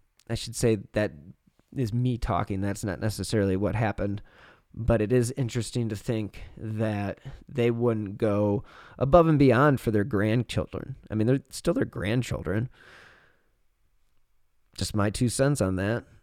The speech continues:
But anyway, everybody's different. So the story of Adolf Coors is basically he was in the wrong place at the wrong time.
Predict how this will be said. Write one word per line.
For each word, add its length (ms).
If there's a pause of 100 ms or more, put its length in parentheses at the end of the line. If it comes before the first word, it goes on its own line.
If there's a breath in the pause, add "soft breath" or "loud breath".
(160)
But 460 (920 loud breath)
anyway, 480 (160)
everybody's 480
different. 420 (720 loud breath)
So 220
the 100
story 340
of 140
Adolf 320
Coors 380
is 100
basically 800 (2000 loud breath)
he 160
was 160
in 40
the 80
wrong 260
place 240
at 60
the 100
wrong 220
time. 540